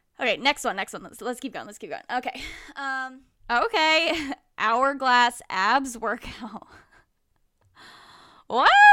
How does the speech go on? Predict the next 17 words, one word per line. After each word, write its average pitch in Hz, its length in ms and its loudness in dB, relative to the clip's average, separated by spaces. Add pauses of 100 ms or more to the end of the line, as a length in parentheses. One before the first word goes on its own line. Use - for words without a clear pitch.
(120)
<laughs> 370 160 0 (800)
What 302 200 -12
the 453 120 -4 (140)
fuck 339 220 2
does 359 120 -10
that 320 160 0
even 294 300 -6
mean? 226 420 -8 (720)
All 254 80 -4
right. 220 220 -2 (140)
<laughs> 311 220 -6 (360)
Oh, 233 320 -16
gosh. 233 320 -16 (680)
Um, 214 500 -2 (320)
so 240 240 -6
that's 240 500 0
just 240 440 -6